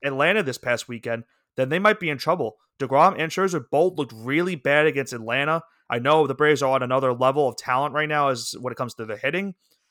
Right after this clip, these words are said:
but I just don't know where the Mets go from here.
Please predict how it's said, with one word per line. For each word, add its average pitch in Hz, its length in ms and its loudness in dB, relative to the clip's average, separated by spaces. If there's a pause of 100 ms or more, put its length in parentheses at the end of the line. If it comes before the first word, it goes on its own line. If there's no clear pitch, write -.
but 127 200 0 (560)
I 131 180 4
just 190 280 -6
don't 151 300 2
know 143 280 2
where 120 480 -2
the 127 80 -2
Mets 127 240 0
go 127 220 -4
from 120 180 -14
here. 123 340 -2